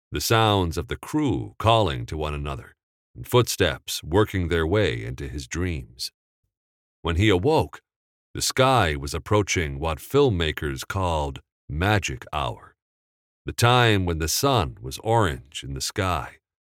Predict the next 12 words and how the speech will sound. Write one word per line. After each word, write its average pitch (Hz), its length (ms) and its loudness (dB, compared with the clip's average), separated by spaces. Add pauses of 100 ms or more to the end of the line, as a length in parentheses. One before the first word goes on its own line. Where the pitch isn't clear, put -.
slipped - 680 2
over 82 220 -2
the 73 120 -6
horizon, 85 580 0 (600)
and 71 120 -8
creating 104 500 4
a 90 100 2
red, 104 540 2
blue, 104 540 2
and 87 180 -4
purple 113 460 2
tableau 87 720 -2